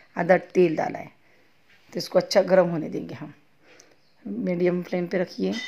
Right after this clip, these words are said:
गर्म होने दीजिए। एक पतीले में हमने दो, डेढ़ कटोरी पानी डाला है और एक कटोरी शक्कर डाला है। ये हम चाशनी बनाने के लिए रख रहे हैं।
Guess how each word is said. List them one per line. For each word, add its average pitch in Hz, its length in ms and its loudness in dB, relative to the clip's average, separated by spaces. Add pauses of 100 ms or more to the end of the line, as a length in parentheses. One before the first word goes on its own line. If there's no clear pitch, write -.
(120)
गर्म 175 240 -2
होने 156 180 -2
दीजिए। - 280 -10 (100)
एक 180 220 0
पतीले 180 300 -2
में 185 80 -4
हमने 175 340 -4 (440)
दो, 185 400 -2
डेढ़ 180 280 4
कटोरी 180 340 -2
पानी 175 300 2
डाला 175 220 4
है 214 120 2
और 185 180 2
एक 175 180 -2
कटोरी 190 400 0
शक्कर - 340 0
डाला 143 220 -4
है। - 120 -8
ये 190 120 0
हम 233 240 0 (320)
चाशनी 202 340 2
बनाने 175 300 2
के 165 140 -6
लिए 156 120 4
रख 151 180 -6
रहे 160 120 -6
हैं। 147 100 -16